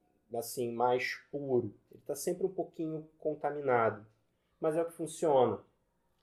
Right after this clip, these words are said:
E esse livro me tocou, e foi um livro que me fez, assim, me impulsionou a procurar um centro de prática na época que eu tava morando lá. E ele é um livro que trata sobre a ilusão do ego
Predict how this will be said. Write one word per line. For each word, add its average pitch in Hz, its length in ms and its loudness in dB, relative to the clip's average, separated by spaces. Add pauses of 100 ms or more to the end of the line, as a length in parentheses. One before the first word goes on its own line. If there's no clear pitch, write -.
E 139 120 -8
esse 139 180 -10
livro 147 260 -8
me 151 120 -2
tocou, 160 540 -2 (500)
e 147 120 -8
foi 170 220 0
um 185 60 4
livro 180 220 -4
que 196 160 -6
me 196 120 0
fez, 196 540 0 (280)
assim, - 380 -6
me 165 80 -4
impulsionou 165 840 -4
a 151 320 0 (240)
procurar 147 340 0
um 139 40 -4
centro - 300 -6
de 151 100 -18
prática 131 580 2 (340)
na 123 140 0
época 123 220 -6
que - 60 -18
eu - 40 -12
tava 127 160 2
morando 120 360 2
lá. 104 260 0 (760)
E 147 80 -8
ele 156 100 -2
é 170 60 0
um 170 80 0
livro 175 300 -4
que 190 140 -8
trata 165 600 2
sobre 156 1000 -8 (260)
a 135 420 -2
ilusão 143 520 -6
do 151 160 0
ego 110 360 6